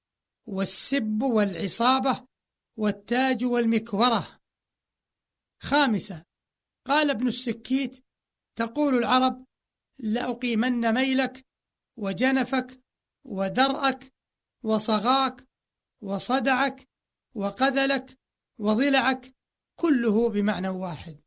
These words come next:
سادسا، يقال: "قطعت يده"،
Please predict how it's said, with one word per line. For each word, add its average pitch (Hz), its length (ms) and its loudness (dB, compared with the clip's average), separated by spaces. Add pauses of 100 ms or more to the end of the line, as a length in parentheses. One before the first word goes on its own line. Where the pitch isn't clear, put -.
(1400)
سادسا، 202 680 -2 (880)
يقال: 254 640 2
"قطعت 262 560 -4
يده"، 254 440 -2